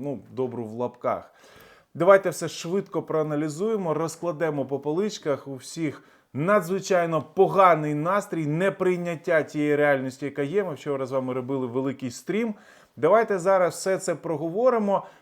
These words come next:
Підпишіться на цей YouTube канал. Ми з вами разом витискаємо російські наративи з українського YouTube.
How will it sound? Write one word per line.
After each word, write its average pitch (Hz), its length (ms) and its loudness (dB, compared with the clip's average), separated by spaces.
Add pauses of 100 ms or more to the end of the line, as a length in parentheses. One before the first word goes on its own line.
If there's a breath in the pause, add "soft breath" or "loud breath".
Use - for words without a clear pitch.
(100)
Підпишіться 202 800 -4
на 170 460 0 (140)
цей 180 340 0
YouTube 151 600 -6
канал. 185 380 0
Ми 165 100 -6
з 139 60 -8
вами 160 380 -2
разом 160 640 2
витискаємо 156 840 -2
російські 147 720 -6
наративи 135 600 -2
з 123 80 -10
українського 131 600 -8
YouTube. 160 560 -4